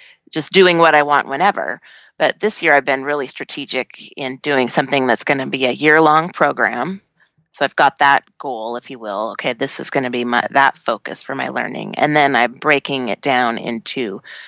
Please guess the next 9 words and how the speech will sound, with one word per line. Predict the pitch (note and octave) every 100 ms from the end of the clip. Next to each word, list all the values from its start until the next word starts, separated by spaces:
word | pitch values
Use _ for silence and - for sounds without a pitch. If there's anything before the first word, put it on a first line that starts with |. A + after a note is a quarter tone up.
| -
each | D#3+ D#3 -
quarter, | - F3+ E3 F3
I'm | E3+ E3
gonna | D#3 D3+
read | C#3+ C#3
one | C3 C#3+ C3+
book. | A#2 - - - _ _ _ _ _ _ _ _ _ _ _ -
And | - D3
then, | C#3+ C3+ C3